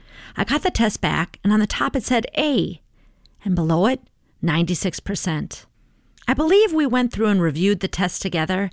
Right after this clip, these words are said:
and I noticed that one of my answers that had been marked incorrect was in fact correct. So after class, I went up to my teacher and I said,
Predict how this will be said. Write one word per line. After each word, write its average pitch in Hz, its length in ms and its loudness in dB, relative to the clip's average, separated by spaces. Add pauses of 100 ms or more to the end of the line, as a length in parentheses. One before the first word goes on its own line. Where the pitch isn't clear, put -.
(300)
and 220 160 4
I 226 60 6
noticed 240 380 2
that 165 160 0
one 190 160 2
of 220 80 2
my 190 260 2
answers 208 520 0
that 196 140 0
had 175 160 2
been 175 140 2
marked 180 460 0
incorrect 214 680 -2 (300)
was 180 180 -2
in 175 140 0
fact - 400 -6
correct. - 500 -12 (520)
So - 180 0
after 233 360 0
class, 233 600 -2 (320)
I 208 80 2
went 240 180 4
up 294 120 -2
to 240 100 -2
my 220 140 2
teacher 170 520 -2 (240)
and 208 140 0
I 202 60 4
said, 185 360 0